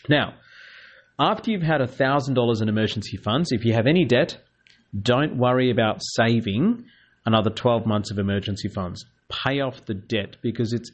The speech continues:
instant return on value for your money. It's completely pointless to have credit card debt and have twelve months emergency fund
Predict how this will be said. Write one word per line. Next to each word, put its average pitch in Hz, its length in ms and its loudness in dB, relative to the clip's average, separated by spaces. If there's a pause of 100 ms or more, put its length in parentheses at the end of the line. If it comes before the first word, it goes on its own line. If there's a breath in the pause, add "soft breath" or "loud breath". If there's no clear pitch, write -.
(120)
instant 139 500 -2
return 120 840 0
on 110 380 0
value 101 340 2
for 107 200 -4
your 101 160 0
money. 101 420 0 (720)
It's 120 180 -2
completely 139 600 2
pointless 135 600 0
to 110 80 -2
have 104 360 0 (240)
credit 165 300 -2
card 113 280 -2
debt 104 220 -2 (320 loud breath)
and 101 120 -6
have 107 380 -2
twelve 143 280 0
months 113 240 -2
emergency 107 460 -2
fund 98 340 -4